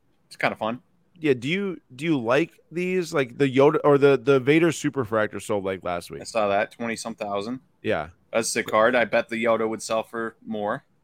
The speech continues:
Speaker 2: Yeah, but, like, do you, do you like them? I've seen some contrasting takes.
Speaker 1: Uh,
Speaker 2: Like,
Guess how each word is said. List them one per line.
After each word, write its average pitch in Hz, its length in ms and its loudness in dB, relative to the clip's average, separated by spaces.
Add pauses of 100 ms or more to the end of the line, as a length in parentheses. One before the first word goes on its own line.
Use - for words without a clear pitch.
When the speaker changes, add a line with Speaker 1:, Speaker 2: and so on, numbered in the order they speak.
(140)
Speaker 2:
Yeah, 135 140 2
but, 113 100 2
like, 123 140 2
do 139 100 -4
you, 156 140 -2
do 120 160 -10
you 135 200 0
like 127 300 0
them? 175 460 2 (320)
I've 120 240 -6
seen 160 240 -4
some 156 160 -10
contrasting 131 680 0
takes. 98 520 -8 (3250)
Speaker 1:
Uh, 147 880 2 (240)
Speaker 2:
Like, 170 320 4